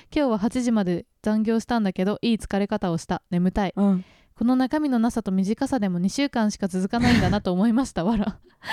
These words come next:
Speaker 1: でもささやかすぎてどれも覚えていなかったので、残しておくって面白いなと思いました。どうにかしてまた日記を書いて継続したいです。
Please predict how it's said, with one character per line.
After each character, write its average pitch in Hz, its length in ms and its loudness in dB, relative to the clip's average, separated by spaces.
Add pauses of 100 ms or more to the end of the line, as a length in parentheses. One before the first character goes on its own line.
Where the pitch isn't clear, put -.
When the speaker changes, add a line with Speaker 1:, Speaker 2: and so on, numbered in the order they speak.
(280)
Speaker 1:
で 294 80 0
も 269 120 0
さ 262 120 0
さ 302 120 0
や 302 100 0
か 311 100 -2
す 320 140 -2
ぎ 277 120 2
て 247 140 0
ど 233 160 0
れ 277 80 0
も 202 160 2
覚 226 140 2
え 254 40 -2
て 226 100 -2
い 214 40 0
な 226 100 0
か 226 120 -2
っ 214 40 -4
た 202 120 -2
の 190 100 0
で、 214 100 2
残 202 240 0
し - 40 -2
て 233 100 -2
お 208 80 0
く 226 120 -2
っ - 20 0
て 208 120 -4
面 202 140 2
白 277 240 0
い 254 60 -2
な 269 160 0
と - 80 -2
思 196 160 0
い 196 60 2
ま 208 120 2
し - 60 -6
た。 - 160 -4 (320)
ど 262 120 0
う 269 40 0
に 233 120 2
か 202 120 -2
し - 60 -10
て 196 100 -2
ま 185 120 2
た 214 100 0
日 208 180 2
記 247 100 -2
を 247 100 0
書 262 80 0
い 240 80 0
て 226 120 -2
継 226 160 2
続 240 220 0
し - 60 -6
た 269 140 0
い 233 80 2
で 202 120 2
す。 170 140 -4